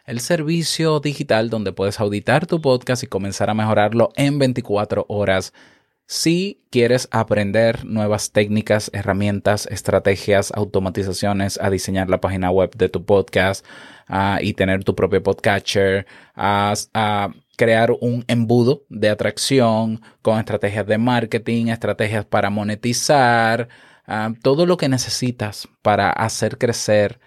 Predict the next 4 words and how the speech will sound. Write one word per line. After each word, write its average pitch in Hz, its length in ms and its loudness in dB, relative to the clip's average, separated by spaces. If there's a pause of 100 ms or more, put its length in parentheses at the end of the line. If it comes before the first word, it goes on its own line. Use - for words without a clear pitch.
(380)
tu 110 100 -4
podcast 104 540 0
y 107 120 -4
monetizarlo, 110 960 -2